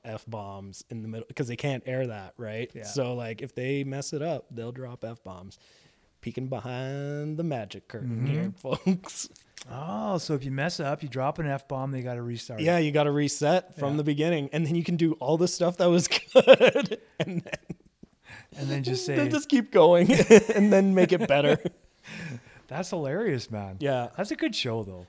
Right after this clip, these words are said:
Speaker 1: No, it's really good. And
Speaker 2: Yeah.
Speaker 1: those are really talented improvisers.
Speaker 2: Yeah. My
Speaker 1: Like,
Speaker 2: favorite guest is Richard Simmons.
Speaker 1: Richard
Speaker 2: He
Speaker 1: Sim-
Speaker 2: was the man on that show. Have you ever seen it with
Speaker 1: No,
Speaker 2: Richard S-,
Speaker 1: I've
Speaker 2: oh,
Speaker 1: never
Speaker 2: dude,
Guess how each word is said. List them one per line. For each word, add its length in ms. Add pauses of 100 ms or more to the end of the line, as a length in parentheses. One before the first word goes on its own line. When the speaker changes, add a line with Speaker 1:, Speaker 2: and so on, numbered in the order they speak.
Speaker 1:
No, 200
it's 160
really 220
good. 320
And 160
Speaker 2:
Yeah. 40
Speaker 1:
those 160
are 80
really 220
talented 440
improvisers. 580
Speaker 2:
Yeah. 320 (240)
My 80
Speaker 1:
Like, 80
Speaker 2:
favorite 260
guest 320
is 220
Richard 240
Simmons. 420 (600)
Speaker 1:
Richard 260
Speaker 2:
He 100
Speaker 1:
Sim- 260
Speaker 2:
was 520 (480)
the 300
man 840
on 200
that 240
show. 340 (640)
Have 140
you 80
ever 160
seen 240
it 80
with 400
Speaker 1:
No, 120
Speaker 2:
Richard 80
S-, 60
Speaker 1:
I've 160
Speaker 2:
oh, 60
Speaker 1:
never 140
Speaker 2:
dude, 200